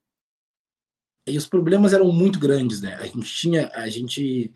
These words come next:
é, vai levar muito tempo pra colocar o Brasil na posição que o Brasil estava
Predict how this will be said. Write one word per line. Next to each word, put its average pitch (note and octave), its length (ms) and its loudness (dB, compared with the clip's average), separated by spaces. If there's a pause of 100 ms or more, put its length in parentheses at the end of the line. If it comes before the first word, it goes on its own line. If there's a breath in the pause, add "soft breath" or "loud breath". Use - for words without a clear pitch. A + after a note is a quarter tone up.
(300 soft breath)
é, G2+ 720 -6
vai A#2+ 120 0
levar C#3 160 2
muito F3 320 4
tempo E3+ 280 2
pra D3+ 140 -2
colocar C#3+ 360 -2
o C#3+ 60 0
Brasil B2+ 460 2
na D#3+ 100 2
posição D#3 760 0 (360 soft breath)
que D3+ 80 2
o D3+ 40 6
Brasil C#3 340 4
estava D3+ 580 -2